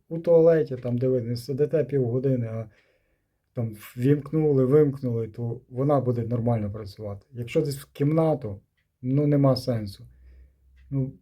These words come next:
фактично вона там нормально світить якихось півгодини, годину. Та, що зліва, Євроламп, чи як вона, трохи краща.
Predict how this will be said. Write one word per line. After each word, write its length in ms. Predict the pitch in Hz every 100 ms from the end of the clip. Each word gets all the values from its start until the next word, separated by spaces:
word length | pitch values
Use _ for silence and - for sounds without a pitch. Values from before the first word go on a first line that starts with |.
| _ _
фактично 500 | 151 139 160 - 143
вона 180 | 139
там 140 | 139 135
нормально 400 | 143 151 151 139
світить 400 | - 160 127 -
якихось 560 | - 127 - - - -
півгодини, 500 | 147 131 135 131 123
годину. 440 | 120 117 104 101 - _ _ _ _ _ _ _ _ _ _
Та, 180 | - 175
що 240 | 170 175 147
зліва, 680 | 113 117 151 196 156 123 113
Євроламп, 600 | 123 123 123 143 143 120
чи 140 | 123
як 160 | 113 110
вона, 160 | 110
трохи 400 | - 147 165 165
краща. 600 | 156 143 120 98 - 117